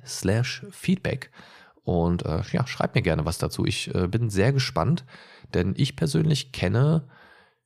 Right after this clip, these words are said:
nur zwei Leute, die so ein Beleuchtungssystem tatsächlich nutzen. Ähm, von daher würde mich das total interessieren, ob ich da einfach, äh,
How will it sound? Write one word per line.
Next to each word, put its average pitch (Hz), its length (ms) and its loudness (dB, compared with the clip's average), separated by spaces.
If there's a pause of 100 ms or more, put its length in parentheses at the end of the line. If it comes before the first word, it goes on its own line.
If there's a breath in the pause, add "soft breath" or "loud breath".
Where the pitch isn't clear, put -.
(200)
nur 117 360 4
zwei - 520 -2
Leute, 147 520 2
die 131 200 4
so 113 200 2
ein 120 540 2 (320)
Beleuchtungssystem 123 760 2
tatsächlich 107 460 -2
nutzen. 147 560 0 (540 loud breath)
Ähm, 101 420 0 (100)
von - 180 -2
daher 98 180 4
würde 120 160 4
mich 127 120 2
das - 160 0
total 113 320 -2
interessieren, 123 500 0
ob - 140 -2
ich 110 100 -6
da 92 120 2
einfach, 101 360 0 (600 soft breath)
äh, 95 300 4